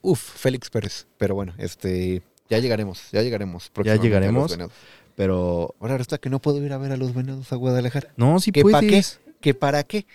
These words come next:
Speaker 2: No, está bien, tú haz lo que quieras.
Speaker 1: Ahora resulta.
Speaker 2: No, ma.
Speaker 1: ¿Y qué tal que quiero apoyar a Charros? Porque Charros es buen equipo también. Quiero ver la ceremonia del campeón. Charros
Speaker 2: Está
Speaker 1: es campeón,
Speaker 2: bien.
Speaker 1: que no se les olvide,
Speaker 2: Está
Speaker 1: gente.
Speaker 2: tran-, oye, tranquilo, respira.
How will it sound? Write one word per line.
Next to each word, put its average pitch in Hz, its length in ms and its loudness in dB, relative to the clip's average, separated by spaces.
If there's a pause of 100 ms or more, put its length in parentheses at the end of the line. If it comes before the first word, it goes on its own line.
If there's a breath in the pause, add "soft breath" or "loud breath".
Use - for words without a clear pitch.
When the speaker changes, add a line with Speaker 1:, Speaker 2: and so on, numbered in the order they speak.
(120)
Speaker 2:
No, 202 280 2
está 214 200 -4
bien, 202 300 -2
tú 175 180 2
haz 208 100 4
lo 240 100 4
que 127 180 2
quieras. 135 720 -2
Speaker 1:
Ahora 110 220 -10
resulta. 117 680 -6 (360)
Speaker 2:
No, 110 100 -8
ma. 131 540 -6
Speaker 1:
¿Y 139 100 -12
qué 165 120 0
tal 185 120 -2
que - 100 -16
quiero 170 200 2
apoyar 147 340 0
a 151 60 -6
Charros? 147 340 -6
Porque 113 220 -2
Charros 131 240 -4
es 127 80 -4
buen 127 160 -2
equipo - 260 -8
también. 123 320 -6 (120)
Quiero 131 200 4
ver 135 240 2
la 110 380 2
ceremonia 110 400 -4
del 107 160 -2
campeón. 113 420 0 (840 soft breath)
Charros 127 220 -2
Speaker 2:
Está 123 120 -2
Speaker 1:
es 131 40 0
campeón, 139 240 2
Speaker 2:
bien. 165 300 -2
Speaker 1:
que 98 100 -10
no 104 80 -6
se 117 100 -8
les 101 100 -6
olvide, 98 240 -4
Speaker 2:
Está 110 40 -4
Speaker 1:
gente. 127 200 -6 (420 soft breath)
Speaker 2:
tran-, 95 260 0
oye, 113 200 -2
tranquilo, 107 720 -4
respira. 110 420 -2